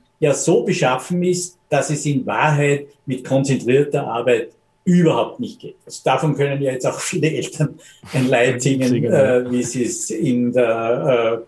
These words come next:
Speaker 1: Corona-Zeit erlebt haben. Das heißt, äh, was Sie jetzt ansprechen, glaube ich, stimmt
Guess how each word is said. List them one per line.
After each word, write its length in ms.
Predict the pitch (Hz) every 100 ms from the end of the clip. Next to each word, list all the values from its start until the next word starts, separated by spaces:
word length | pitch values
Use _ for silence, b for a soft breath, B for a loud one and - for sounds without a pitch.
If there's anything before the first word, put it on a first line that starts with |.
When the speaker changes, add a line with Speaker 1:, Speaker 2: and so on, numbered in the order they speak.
| _
Speaker 1:
Corona-Zeit 720 | 135 110 110 107 107 107 95
erlebt 380 | - 113 104 -
haben. 140 | 104 - B B B _
Das 160 | 165 -
heißt, 360 | 226 - - _
äh, 140 | - 170 151 -
was 280 | 165 170
Sie 100 | 202
jetzt 140 | 180 -
ansprechen, 600 | 185 226 - 185 180 175
glaube 280 | 170 160 160
ich, 220 | - -
stimmt 460 | - 202 226 247